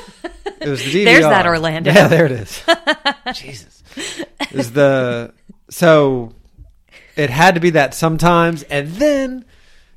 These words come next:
Speaker 1: there was an, like, we had finally gotten it all, like, baked to where it was clear enough to be like, "Do this,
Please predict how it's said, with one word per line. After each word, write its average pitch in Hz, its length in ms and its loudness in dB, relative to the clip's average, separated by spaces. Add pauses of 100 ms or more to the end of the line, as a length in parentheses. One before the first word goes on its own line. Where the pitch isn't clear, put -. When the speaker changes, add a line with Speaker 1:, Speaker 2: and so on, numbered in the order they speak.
Speaker 1:
there 165 100 -4
was 143 100 -2
an, 143 200 -6 (100)
like, 151 340 -6 (120)
we 151 120 2
had 143 140 0
finally 196 500 -2
gotten 160 280 -4
it 147 80 -4
all, 143 400 0
like, 117 360 -12 (160)
baked 123 640 -10 (640)
to 131 100 -10
where 131 300 0
it 127 60 -4
was 123 260 -8 (420)
clear 226 300 0
enough 175 320 0
to 143 120 -8
be 131 160 -6
like, 110 300 -4
"Do 139 160 -2
this, 123 420 -6